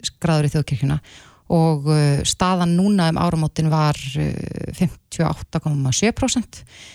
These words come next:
Þannig að m-, maður getur nánast lagt saman tvo og tvo og svona, já, ímynda sér að ef að börn þeirra sem eru enn skráðir í þjóðkirkjuna þessi, af þessum fimmtíu og átta komma sjö prósentum, ef að þau eru ekki sjálfkrafa skráðina þá muni hlutfallið minnka.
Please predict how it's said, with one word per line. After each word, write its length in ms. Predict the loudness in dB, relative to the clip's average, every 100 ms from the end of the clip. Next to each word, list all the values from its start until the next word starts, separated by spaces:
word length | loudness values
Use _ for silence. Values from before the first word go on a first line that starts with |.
| -20 _
Þannig 320 | 2 4 4 2
að 160 | -2 -4 _ _ _ _ _ -12
m-, 100 | -10 -2
maður 240 | 0 0
getur 260 | 0 -4 -2
nánast 360 | 0 0 0
lagt 180 | 0 -2
saman 240 | -2 -2 0
tvo 140 | -2
og 80 | -2
tvo 260 | 0 2
og 60 | 0
svona, 320 | 0 2 0 -2 -12 -20 _ _
já, 80 | -2
ímynda 360 | 2 0 0
sér 200 | 0 0
að 120 | 0 0
ef 60 | 0
að 180 | -2 -2
börn 400 | -4 -4 -10 -20 -20 _ -6
þeirra 280 | -2 0 0
sem 180 | 0 0
eru 180 | 2
enn 140 | 2 0
skráðir 500 | 0 0 0 0 0
í 40 | 0
þjóðkirkjuna 480 | -2 -2 -2 0
þessi, 160 | 2 2
af 180 | -2 0
þessum 320 | -2 0 -2
fimmtíu 320 | 0 -4 -2 -4
og 40 |
átta 100 | -4 -2
komma 140 | 0
sjö 160 | 0 -2
prósentum, 480 | -4 -4 -2 -2 -4 -10 -20 _ _ _
ef 60 | -2
að 60 | 2
þau 60 | 2
eru 100 | 2
ekki 140 | 0 -2
sjálfkrafa 320 | -2 -2 -4 0
skráðina 340 | 0 2 0
þá 220 | 0 -2 -4 _ _ _ _
muni 280 | -4 0 0
hlutfallið 360 | 0 -2 -2 0
minnka. 300 | -2 -4